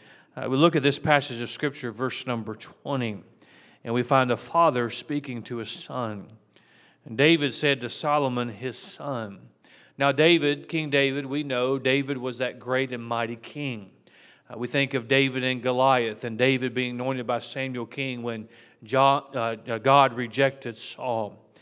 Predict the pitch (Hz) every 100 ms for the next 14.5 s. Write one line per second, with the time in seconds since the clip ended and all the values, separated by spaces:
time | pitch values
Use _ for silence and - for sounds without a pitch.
0 | - - - - 180 185 160 160 139 -
1 | - - 147 135 131 139 135 120 120 123
2 | 120 131 139 113 113 - - _ - -
3 | - - 127 143 185 190 175 156 156 143
4 | 143 127 139 170 160 139 139 143 - -
5 | 160 127 120 - 127 120 151 139 131 123
6 | 123 117 - - - 156 135 - 123 110
7 | 131 120 110 - 117 143 135 123 123 139
8 | 135 123 120 117 120 107 123 120 123 120
9 | 110 120 117 - - - _ - 120 139
10 | 151 143 143 131 135 147 143 131 120 151
11 | 143 127 120 120 131 127 139 147 135 131
12 | 131 131 143 147 123 143 160 127 120 135
13 | 117 151 131 123 127 - 131 139 151 139
14 | 131 117 107 113 98